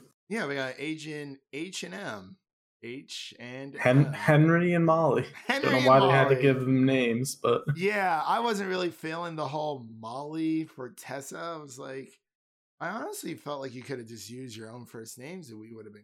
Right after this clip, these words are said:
Speaker 1: cool with it. But it's, eh, it is what it is. But yeah, I, I, I enjoyed it. Um, I, I really enjoyed the, um, the comedic effects for it. And I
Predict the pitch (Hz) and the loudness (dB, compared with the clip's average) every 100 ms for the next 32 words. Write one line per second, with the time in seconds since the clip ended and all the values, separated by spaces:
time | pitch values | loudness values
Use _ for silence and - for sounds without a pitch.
0 | _ 127 165 123 107 104 101 _ 101 98 | _ -16 -14 -14 -18 -20 _ _ -20 -20
1 | _ _ _ _ _ 220 - - 170 147 | _ _ _ _ _ -6 -6 -10 -10 -8
2 | 151 165 120 107 107 101 104 101 117 - | -6 -6 -6 -10 -14 -14 -12 -14 -16 -18
3 | - 127 127 123 - _ 214 233 147 170 | -14 -8 -8 -8 -14 _ -4 -2 -2 -4
4 | 165 151 165 151 - 156 147 135 151 170 | -4 -2 -2 -4 -8 -10 -8 -6 -6 -8
5 | 156 123 123 117 107 110 _ _ _ 120 | -8 -8 -8 -10 -14 -18 _ _ _ -10
6 | 127 127 143 135 147 143 139 123 131 131 | -8 -4 -4 -4 -6 -8 -10 -10 -8 -8
7 | 120 123 120 117 113 107 101 101 _ 127 | -10 -12 -10 -10 -12 -14 -18 -20 _ -20
8 | - 139 156 135 - - 120 127 - - | -16 -12 -10 -10 -12 -14 -12 -12 -14 -20
9 | _ _ _ _ - 117 117 120 120 | _ _ _ _ -12 -10 -10 -10 -12